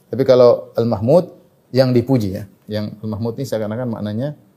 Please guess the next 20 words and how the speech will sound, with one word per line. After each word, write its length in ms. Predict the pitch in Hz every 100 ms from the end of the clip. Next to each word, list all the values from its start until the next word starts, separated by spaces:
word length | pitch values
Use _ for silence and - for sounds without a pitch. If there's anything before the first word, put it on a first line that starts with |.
| _ _
kalau 180 | _ 110
kita 240 | 104 110 107
mau 240 | 101 101
lebih, 400 | 98 98 101 95 - -
anu, 240 | 101 131 - -
ini 80 | 110 107
artinya 340 | 95 113 113 135 _ _ _ _ _
yang 240 | 113 104
dipuji, 480 | 101 101 120 113 156 - _ _ _ _ _ _ _ _ _ _ _ _ _ _ _ _ _ _ _ _
dipuji 400 | 104 98 113 117
oleh 240 | 107 107
yang 80 | 104
memuji. 320 | 101 113 135
Kalau 160 | 113 107
Al-, 400 | 107 104 101 -
Al-Hamid, 640 | 107 101 107 117 165 170 - _ _ _ -
yang 160 | 113 123
terpuji, 560 | 110 - 104 92 95 - _ _
seakan-akan 560 | _ 101 104 113 135 127
dia 320 | 123 135 139